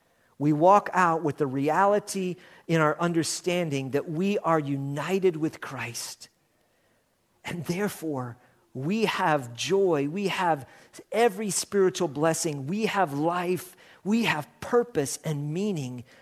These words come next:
for every part of our life.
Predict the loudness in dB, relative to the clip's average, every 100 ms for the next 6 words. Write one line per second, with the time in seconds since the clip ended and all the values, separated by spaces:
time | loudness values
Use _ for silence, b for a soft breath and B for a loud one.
0 | b b -2 0 0 -2 2 2 0 -2
1 | -2 -2 -4 -12 _ _ _ _ _ _
2 | -8 -6 -6 -6 -4 -2 -2 -2 -6 -10
3 | -14 -18